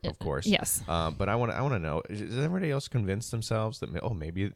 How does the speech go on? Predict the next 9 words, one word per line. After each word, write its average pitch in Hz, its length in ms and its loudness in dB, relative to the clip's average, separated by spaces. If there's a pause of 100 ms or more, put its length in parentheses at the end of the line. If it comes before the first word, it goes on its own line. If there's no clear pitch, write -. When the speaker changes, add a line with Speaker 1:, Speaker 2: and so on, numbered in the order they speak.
(140)
Speaker 1:
it's 78 260 -6
seasonal, 139 520 0
maybe 87 280 0
I, 104 120 2
I'll 110 220 -2
like 123 200 -4
it 117 100 -6
this - 180 -4
year? 82 200 -4